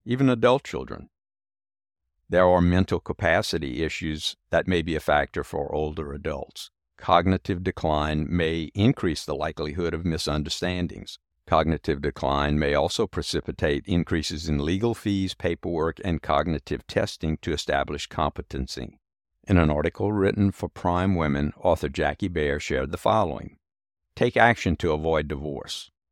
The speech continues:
All relationships, however, require effort and regular maintenance. There are positive things you can do to keep out of the lawyer's office. First, practice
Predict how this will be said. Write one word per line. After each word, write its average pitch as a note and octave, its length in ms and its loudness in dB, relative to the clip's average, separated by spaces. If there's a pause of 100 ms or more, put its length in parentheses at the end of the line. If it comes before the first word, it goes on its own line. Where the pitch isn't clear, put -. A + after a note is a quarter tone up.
All G2+ 240 6
relationships, A#2 800 2
however, D2+ 540 0 (120)
require D#2 480 -2
effort D#2+ 540 -2
and E2 180 -2
regular D#2+ 380 -4
maintenance. G#2 560 -4 (600)
There F2 100 6
are F#2+ 80 8
positive A#2 480 6
things G2+ 320 6
you G2 140 -2
can F#2 140 4
do E2+ 160 0
to E2 60 -6
keep - 280 -2
out D2+ 200 2
of D#2 120 -6
the E2 100 -2
lawyer's C#2+ 480 -4
office. - 580 -6 (800)
First, - 460 0 (160)
practice - 640 2